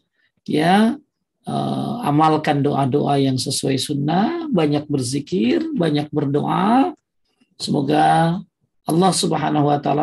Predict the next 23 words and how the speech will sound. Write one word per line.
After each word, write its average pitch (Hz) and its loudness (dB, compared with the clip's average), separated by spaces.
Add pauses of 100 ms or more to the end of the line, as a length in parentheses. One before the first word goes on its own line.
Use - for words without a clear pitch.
mudahkan 135 -2
kita 175 2 (480)
dalam 147 0
melalui 156 2 (320)
takdir-takdirnya. 131 -2 (520)
Kalau 135 -2
ada 156 0
takdir 160 0
baik, 170 0
semoga 143 0
itu 151 -4
terus 151 -4
berlangsung. 147 -2
Kalau 151 -2
ada 131 -2
takdir 143 -2
buruk, 147 0 (400)
semoga 139 -2
Allah 139 0
rubah 139 0
dengan 135 -2
takdir 131 -4
baik. 165 2